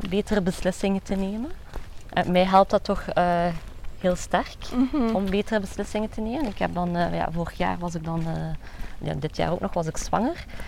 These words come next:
Speaker 1: Ik heb mijn cyclus echt gemist.
Speaker 2: Is het waar?
Speaker 1: Ja, want als je zwanger bent, heb je geen cyclus, heb je niet die vier fases van, allee, de vier seizoenen.
Speaker 2: En wat ervaar je dan wel? O,
Speaker 1: Goh.
Speaker 2: die flatline of, of?
Speaker 1: Eh, nee, pas op. Allee, afhankelijk van zwangerschap tot zwangerschap. Ik heb een redelijk mooie zwangerschap gehad. Allee, mijn beide zwangerschappen waren wel goed.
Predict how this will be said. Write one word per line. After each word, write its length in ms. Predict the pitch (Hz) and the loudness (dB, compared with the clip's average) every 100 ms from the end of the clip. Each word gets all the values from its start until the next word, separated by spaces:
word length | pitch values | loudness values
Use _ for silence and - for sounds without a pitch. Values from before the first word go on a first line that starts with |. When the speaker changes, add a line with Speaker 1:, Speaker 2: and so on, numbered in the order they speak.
| - - | -8 -2
Speaker 1:
Ik 120 | - | 2
heb 140 | 180 | 4
mijn 120 | 170 | 4
cyclus 380 | 165 226 - 202 - | 0 0 0 0 0
echt 220 | 185 - | 0 -2
gemist. 460 | 147 143 202 - - - - - - | -4 -2 -4 -4 -8 -8 -8 -10 -6
Speaker 2:
Is 160 | 277 359 | -2 -2
het 100 | - | -2
waar? 240 | 359 440 | 2 4
Speaker 1:
Ja, 300 | 196 196 220 | 6 8 8
want 140 | 175 165 | 6 2
als 120 | 165 | -2
je 80 | 160 | 2
zwanger 240 | 170 185 | 4 4
bent, 180 | 165 170 | 2 0
heb 140 | - - | -2 -2
je 120 | 208 | -2
geen 120 | 233 | -2
cyclus, 460 | - 226 - 254 - | -2 -4 -4 -2 0
heb 140 | 220 | 0
je 60 | 202 | 0
niet 140 | 196 | -2
die 100 | 190 170 | -2 -4
vier 180 | 190 - | -4 -4
fases 400 | - 190 226 226 | -2 0 0 -4
van, 240 | - 190 190 | -4 -4 -2
allee, 200 | 180 165 | -2 -4
de 80 | 165 | -2
vier 160 | 175 - | -2 -2
seizoenen. 440 | 170 160 214 359 359 | -2 0 0 0 0
Speaker 2:
En 120 | 233 220 | -2 -2
wat 100 | 208 | 0
ervaar 380 | 202 208 208 220 | 0 2 4 4
je 100 | 214 | 4
dan 180 | 196 | 2
wel? 220 | 196 208 320 - - - - | 4 2 2 -4 -10 -12 -2
O, 80 | 233 - - | 0 0 0
Speaker 1:
Goh. 440 | 247 220 220 220 | 10 12 12 12
Speaker 2:
die 120 | 226 214 | 2 4
flatline 640 | 254 247 - 427 403 277 | 8 8 8 8 8 8
of, 180 | 233 - | 4 4
of? 300 | - 214 - - | 4 4 0 10
Speaker 1:
Eh, 320 | 196 208 208 - | 12 12 12 10
nee, 300 | 220 294 339 | 8 8 8
pas 220 | - 294 | 8 8
op. 140 | 285 277 | 8 8
Allee, 280 | - 233 - | 6 8 8
afhankelijk 480 | 208 240 226 233 | 8 8 8 6
van 160 | - 202 | 6 8
zwangerschap 400 | 208 214 - 196 | 8 6 4 4
tot 140 | 196 | 4
zwangerschap. 340 | - 214 - 240 | 6 6 6 6
Ik 60 | |
heb 100 | 214 | 6
een 140 | 190 190 | 6 6
redelijk 500 | 190 202 - - - | 4 2 0 -4 0
mooie 400 | 180 185 214 208 | 4 6 6 4
zwangerschap 600 | 208 214 214 - 208 - | 2 0 0 0 0 0
gehad. 340 | 196 202 - | 0 2 4
Allee, 120 | 165 | 4
mijn 180 | 165 165 | 2 2
beide 220 | 165 190 | 2 2
zwangerschappen 640 | 190 196 190 190 202 190 196 | 2 -4 -4 -4 -4 -4 0
waren 220 | 185 180 | 2 2
wel 140 | 175 165 | 0 0
goed. 220 | 208 | 0